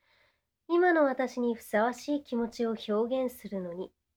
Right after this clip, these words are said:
ふさわしいリンゴがここにありますね。ご主人様、このリンゴ、よーく見ててくださいね。ふん！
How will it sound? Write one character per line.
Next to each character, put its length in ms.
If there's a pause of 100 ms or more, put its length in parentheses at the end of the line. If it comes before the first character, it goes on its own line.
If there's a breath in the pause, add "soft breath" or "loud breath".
(100)
ふ 100
さ 300
わ 140
し 380
い 20
リ 180
ン 140
ゴ 120
が 140
こ 200
こ 140
に 140
あ 80
り 120
ま 120
す 160
ね。 240 (1200)
ご 140
主 180
人 200
様、 360 (560)
こ 120
の 180
リ 160
ン 140
ゴ、 180 (720)
よ 240
ー 20
く 160
見 140
て 100
て 100
く 120
だ 100
さ 180
い 80
ね。 320 (1800)
ふ 100
ん！ 420